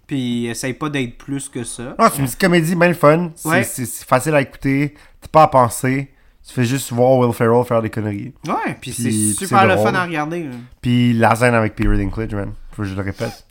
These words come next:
Speaker 1: Elle vaut le détour.
Speaker 2: Ouais, puis après tu vas regarder Game of Thrones, puis t'es comme, « Oh my God,
Speaker 1: <laughs>
Speaker 2: same guy. »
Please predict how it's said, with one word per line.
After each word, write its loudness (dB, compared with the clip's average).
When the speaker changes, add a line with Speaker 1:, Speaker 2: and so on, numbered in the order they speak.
Speaker 1:
Elle -2
vaut -8
le -8
détour. -14
Speaker 2:
Ouais, -8
puis -2
après 0
tu -8
vas 2
regarder -2
Game -2
of -4
Thrones, -4
puis -16
t'es -20
comme, « -12
Oh -8
my -10
God, -12
Speaker 1:
<laughs> -20
Speaker 2:
same -2
guy. » -8